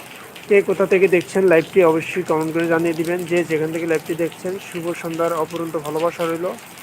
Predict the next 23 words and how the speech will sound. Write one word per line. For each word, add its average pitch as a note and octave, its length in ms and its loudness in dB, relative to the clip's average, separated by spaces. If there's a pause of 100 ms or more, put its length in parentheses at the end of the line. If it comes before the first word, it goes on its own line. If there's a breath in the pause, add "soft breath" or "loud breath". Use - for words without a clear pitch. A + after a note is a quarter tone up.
(1600)
শুভ F#3 220 -2
সন্ধ্যা F3+ 380 0
এক E3+ 140 2 (1200)
শান্ত F3 360 -4
পরিবেশে, F#3 640 0 (100)
খুবই F3 280 -4
সুন্দর E3+ 300 -6
লাগছে E3+ 340 -2
বৃষ্টি। F3 520 -6 (2000)
আর E3+ 180 2
এই E3 100 2
বৃষ্টির F3+ 380 -4
ভিতরে E3+ 440 0 (720)
চাল E3 180 2
ভাজা, E3 360 2
বাদাম E3 360 2
ভাজা E3 260 0
খেলে D#3+ 300 -2
আরও D#3 220 4
মজা E3 300 0
লাগে E3 220 -2
প্রিয় E3 200 -6
বন্ধুরা। D#3+ 420 -6